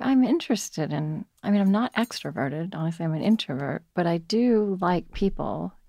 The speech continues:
And I think even then, if I was, even if I was at these diplomatic dinner parties where you're right, I was totally out of place. Like, what was I doing there? But I was asking good questions, and I wasn't asking good questions because I was being cynical. I was asking good questions 'cause I was really interested in what they were doing, and I'd have some kind of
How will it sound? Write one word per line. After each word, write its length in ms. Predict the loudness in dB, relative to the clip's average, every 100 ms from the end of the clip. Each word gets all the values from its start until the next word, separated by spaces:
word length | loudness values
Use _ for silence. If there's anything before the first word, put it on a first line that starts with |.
| -4
And 440 | -2 0 -2 -6 -4 -2
I 80 |
think 360 | 2 2 0 -6 _ _ 2
even 320 | 4 6 6
then, 200 | 8 6
if 140 | 4
I 140 | 0 0
was, 240 | 0 0
even 200 | 0 2
if 100 | 2
I 40 | 0
was 140 | -2
at 100 | -4
these 160 | -4 -4
diplomatic 500 | -4 0 0 0 0
dinner 200 | 0 0
parties 340 | -2 -2 -2
where 100 | -2
you're 140 | 0
right, 160 | 4 4
I 40 |
was 120 | 2 -4
totally 320 | -4 0 0
out 80 | 0
of 80 |
place. 240 | -2 -4 -4
Like, 140 | -4
what 60 | -4
was 120 | -2
I 60 | -2
doing 260 | -2 -2
there? 200 | -2 -4 -6 -18 -20 -20 -20 _ 2
But 100 | 6
I 80 |
was 100 | 6
asking 340 | 6 4 6 8
good 200 | 8 6
questions, 500 | 4 6 8 6 10
and 80 | 10
I 40 |
wasn't 280 | 10 10 8
asking 260 | 6 4
good 200 | 2 0
questions 440 | 2 0 2 -2 0
because 200 | 0 2
I 80 | 2
was 220 | 0 -6 _ _
being 200 | 2 2
cynical. 400 | 2 2 6 6
I 40 |
was 140 | 6 2
asking 320 | -2 -2 -2
good 160 | -2
questions 500 | 0 0 0 -2 -2
'cause 140 | -4 -4
I 80 | -6
was 200 | -8 -10
really 560 | -4 2 4 4 2 2
interested 380 | 2 2 -2 0
in 60 |
what 140 | 0 0
they 80 | -4
were 60 |
doing, 360 | -2 0 2 4
and 80 | 2
I'd 140 | 2
have 220 | 2 0
some 240 | 0 0 0
kind 200 | 0
of 80 | -2